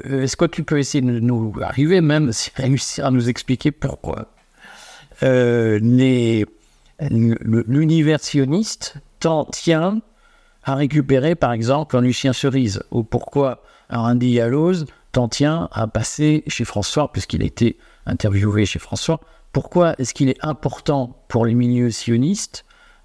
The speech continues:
de, d'infiltrer, euh, sous, sous, sous tout un tas de formes, euh, les milieux, on va dire ça, complotistes, populistes,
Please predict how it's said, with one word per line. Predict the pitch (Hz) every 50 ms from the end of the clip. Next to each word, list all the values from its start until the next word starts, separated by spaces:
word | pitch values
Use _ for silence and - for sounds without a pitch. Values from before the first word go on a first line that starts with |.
| _ _ 117 -
de, | - 117 120 117 113 110 104 - -
d'infiltrer, | 82 - - 143 139 - - - 151 131 - - - 147 147 165 214 - _ _ _ _ _ - _ _ _ _ _ _ _ -
euh, | - 113 110 110 107 104 101 101 101 101 101 101 101 92
sous, | 95 - - - 113 113 113
sous, | - - - - 113 110 104
sous | - - - 117 104
tout | - - 110 -
un | 107 95
tas | - 98
de | 90 -
formes, | - 165 185 202 196 160 123 107 - _ - - - - _ _ - -
euh, | 107 107 107 107 101 - - - - - 82 - -
les | 110 110 113 117
milieux, | 117 123 120 120 117 120 120 123 135 147 151 147
on | 131
va | 113 110 107
dire | 107 104 92
ça, | - - 123 120 120
complotistes, | 117 - - 117 113 - 117 113 117 113 - - 120 120 127 127 131 127 - - - 117 107
populistes, | - - 117 110 - - - 113 113 107 101 113 117 117 120 123 127 127 117 - - - 113